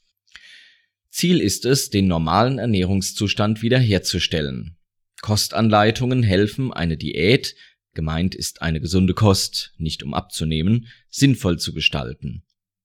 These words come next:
Bei lebensbedrohlichen Zuständen muss die Behandlung im Krankenhaus erfolgen. Psychotherapie mit Familiengesprächen, Einzelgesprächen und Elternberatung ist ratsam.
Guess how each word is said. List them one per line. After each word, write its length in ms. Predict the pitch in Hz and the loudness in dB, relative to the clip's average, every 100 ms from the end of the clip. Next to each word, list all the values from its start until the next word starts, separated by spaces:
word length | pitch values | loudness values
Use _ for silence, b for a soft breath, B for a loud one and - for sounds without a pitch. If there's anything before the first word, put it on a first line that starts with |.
| _ _ B B B B - | _ _ B B B B 0
Bei 180 | 92 90 | 2 4
lebensbedrohlichen 960 | 95 139 151 - 139 131 131 131 143 | 6 6 4 0 0 4 4 2 -2
Zuständen 640 | - 113 110 120 117 117 123 | 0 0 2 2 0 0 2
muss 360 | 101 127 - | 6 6 4
die 100 | - | 0
Behandlung 560 | 147 131 110 110 117 120 | 2 4 2 2 -2 -2
im 160 | 135 135 | -4 -2
Krankenhaus 640 | 113 87 - 82 73 76 | 0 -2 -4 -4 -4 -4
erfolgen. 640 | - - 80 71 64 58 - _ _ _ _ _ b b b b b | -8 -4 -4 -2 -6 -10 -14 _ _ _ _ _ b b b b b
Psychotherapie 1080 | - 107 127 127 135 117 120 - 131 147 - | 0 2 4 4 4 4 2 2 2 2 0
mit 220 | 90 82 | -4 -4
Familiengesprächen, 1400 | - 82 87 113 127 135 123 - 117 113 113 123 120 - | -2 0 2 2 2 0 0 -2 0 0 0 -2 -4 -4
Einzelgesprächen 1080 | 90 95 - 95 101 - 95 95 95 104 98 | -2 -2 -2 -4 -4 0 0 0 0 -4 -4
und 440 | - 131 147 - - | -2 -2 -2 -8 0
Elternberatung 920 | 110 - 110 85 82 76 78 110 113 | 0 2 0 0 -2 -2 -2 -4 -4
ist 260 | - - - | -6 -10 -6
ratsam. 580 | 76 76 - 65 60 | -6 -6 -8 -8 -10